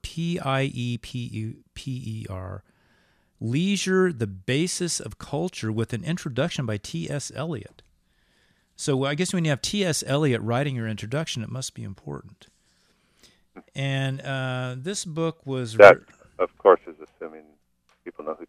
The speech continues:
Speaker 2: T S Eliot is.
Speaker 1: Well, that's another thing. Uh, copyright nineteen fifty-two, so this would be a little bit newer. And let's see what I've got here.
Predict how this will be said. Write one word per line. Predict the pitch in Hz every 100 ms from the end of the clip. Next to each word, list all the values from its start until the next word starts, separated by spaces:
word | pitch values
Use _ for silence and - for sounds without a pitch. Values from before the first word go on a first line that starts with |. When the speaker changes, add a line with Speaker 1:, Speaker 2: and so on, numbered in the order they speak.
| -
Speaker 2:
T | 78
S | 78 78
Eliot | 71 69
is. | 85 80 - _
Speaker 1:
Well, | 110 117 123
that's | 110 - 117
another | 120 131
thing. | - 104 101 - _ _ _ _
Uh, | 113 110 110 110
copyright | - 156 143 123 110
nineteen | 123 151 156
fifty-two, | - 151 - 127 - 226 139
so | 92 107
this | 110 120
would | 131
be | 117 110 110 110
a | 104
little | 107 104
bit | 101 120
newer. | 143 101 110 - _ _ _ _ _ _ _ _ _
And | 113 110
let's | 110
see | - - 107 104
what | 101 -
I've | 98
got | - 50 -
here. | 110 -